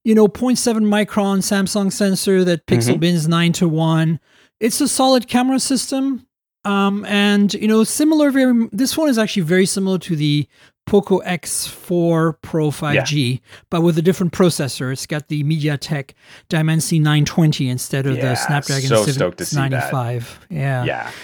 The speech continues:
Speaker 1: So look, check out my video. It'll be in the show notes. Uh, it's my unboxing. You can get a feel for the phone. It's got those slap sides that are very popular right now in the mid-range because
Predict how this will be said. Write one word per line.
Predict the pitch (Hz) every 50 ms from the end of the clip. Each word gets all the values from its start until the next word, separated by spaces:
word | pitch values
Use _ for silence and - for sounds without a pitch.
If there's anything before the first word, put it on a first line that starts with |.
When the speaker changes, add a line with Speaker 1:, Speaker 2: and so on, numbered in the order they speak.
| - -
Speaker 1:
So | - - - 277 277 262
look, | 254 262 302 311 294 - -
check | - - 320 320 -
out | 359 359 339
my | 339 311
video. | 240 233 247 254 247 254 254 247
It'll | 233 226 214
be | 202 226 247
in | 247 240
the | 226
show | 214 - - 220 220
notes. | 208 208 208 208 208 202 202 - - - - - -
Uh, | 185 180 180 180 180 180 180
it's | 180 156 - -
my | 185 180 175 175
unboxing. | 170 175 175 175 165 170 175 170 - - - 185 175 175
You | 170 160
can | - 170 160
get | 170 170
a | 160
feel | 143 - 165 151 151
for | 147 165
the | 151 147
phone. | - - 165 151 156 156
It's | 170 165 -
got | - 208 -
those | - 190 170 -
slap | - - 196 185 180 180
sides | - - 196 180 180 180 185 156
that | 175 170
are | 165 160
very | 160 165 165
popular | 156 - 175 170 160 - 185 170 165
right | 160 160 165 160
now | 165 160 160 160 160
in | 160
the | 156 160
mid-range | 156 160 160 151 156 160 160 160 160 160 160 160 147 - - - - - _
because | - 151 - 170 165 143 -